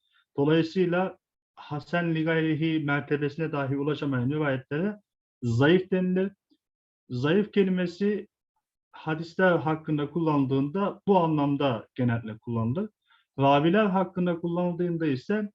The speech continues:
onların cerh ve tadil yönünden durumlarını ifade eden bir kavramdır.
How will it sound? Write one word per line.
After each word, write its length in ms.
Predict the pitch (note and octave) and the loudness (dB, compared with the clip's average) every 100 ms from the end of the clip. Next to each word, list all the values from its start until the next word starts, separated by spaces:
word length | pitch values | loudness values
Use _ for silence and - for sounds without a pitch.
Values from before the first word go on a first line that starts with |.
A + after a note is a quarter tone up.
| _ _ _ | _ _ _
onların 600 | F3 F#3 F3 F#3 G3 - - | 0 2 2 2 0 -4 -2
cerh 280 | F#3 F#3 F3+ | 2 4 2
ve 120 | F3 | 0
tadil 360 | E3+ E3+ F3 E3 | 2 2 0 0
yönünden 560 | D#3+ D#3 D#3 F#3 E3+ | 0 0 -2 -4 -4
durumlarını 720 | D#3+ D#3+ D#3 D#3+ D#3+ C#3+ A2+ - _ - | -4 -2 -2 0 0 -2 -4 -8 _ -8
ifade 380 | C3+ D3 C#3+ B2 | -4 -2 0 -2
eden 280 | B2 F3 E3 | -2 -2 0
bir 160 | F3+ | -2
kavramdır. 680 | - D3 D3+ D3 A#2 E3 | 2 2 2 2 0 -2